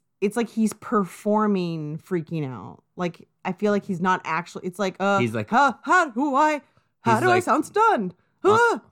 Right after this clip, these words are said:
Speaker 2: on,
Speaker 1: huh."
Speaker 2: on a unicycle trying not to spill his wine.
Speaker 1: <laughs> Yes,
Speaker 2: He's always got a
Speaker 1: exactly.
Speaker 2: big-ass glass of wine.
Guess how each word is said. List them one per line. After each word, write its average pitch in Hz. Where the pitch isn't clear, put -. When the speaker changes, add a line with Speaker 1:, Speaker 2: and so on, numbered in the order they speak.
Speaker 2:
on, 508
Speaker 1:
huh." 480
Speaker 2:
on 110
a 107
unicycle 110
trying 104
not 101
to 92
spill 107
his 98
wine. 98
Speaker 1:
<laughs> -
Yes, -
Speaker 2:
He's 127
always 135
got 143
a 131
Speaker 1:
exactly. 104
Speaker 2:
big-ass 110
glass 101
of 90
wine. 95